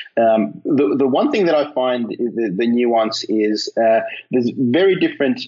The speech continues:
uh, agendas when it comes to large businesses and small businesses, right? So, and I write, I write this in the book. So large companies often have, you know, a management team, there's board of directors. So when they do marketing,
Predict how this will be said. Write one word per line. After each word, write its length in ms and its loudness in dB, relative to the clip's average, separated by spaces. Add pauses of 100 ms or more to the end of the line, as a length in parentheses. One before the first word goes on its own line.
(140)
uh, 200 2
agendas 500 0
when 120 -2
it 160 -6
comes 260 -4
to 560 0
large 420 0
businesses 500 -2
and 160 -8
small 240 -2
businesses, 500 -6
right? 240 0
So, 280 2 (240)
and 80 2
I 40 4
write, 220 2
I 60 2
write 260 0
this 160 -18
in 80 -4
the 80 -6
book. 320 -8
So 280 0 (320)
large 340 0
companies 340 -4
often 240 -4
have, 580 0
you 120 -2
know, 280 0
a 40 -2
management 580 -2
team, 640 2
there's 380 0
board 300 0
of 120 -2
directors. 960 0 (240)
So 500 2
when 220 0
they 160 2
do 160 -2
marketing, 760 -2